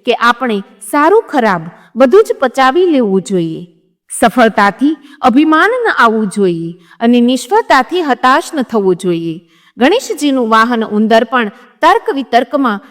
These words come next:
નંબર વન છે. તેનું તારણ દુનિયામાં તે જોડ છે. મૂષકના આ ગુણે જ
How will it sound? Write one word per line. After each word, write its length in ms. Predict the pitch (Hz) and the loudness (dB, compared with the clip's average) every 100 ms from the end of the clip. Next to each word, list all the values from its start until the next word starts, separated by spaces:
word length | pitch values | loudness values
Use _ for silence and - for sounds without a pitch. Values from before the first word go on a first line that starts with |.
| - | -4
નંબર 380 | 233 330 403 415 | 0 2 0 0
વન 260 | 262 262 330 | -2 -2 -4
છે. 520 | - 196 156 - _ _ _ - | -6 -10 -12 -16 _ _ _ -2
તેનું 280 | 208 190 175 | 0 0 -4
તારણ 520 | 190 196 208 269 311 - - _ | 0 0 2 -2 -4 -10 -20 _
દુનિયામાં 580 | 214 277 330 415 466 320 | 0 2 2 0 0 -4
તે 200 | - 247 | -4 -6
જોડ 340 | 214 233 302 | 0 2 2
છે. 380 | 320 - 196 160 - _ _ _ | 0 -6 -12 -12 -16 _ _ _
મૂષકના 640 | 214 254 - 415 480 330 262 | -2 0 -2 -2 0 0 2
આ 140 | 262 | 0
ગુણે 380 | 240 233 277 311 | 2 0 0 -2
જ 180 | 226 | -4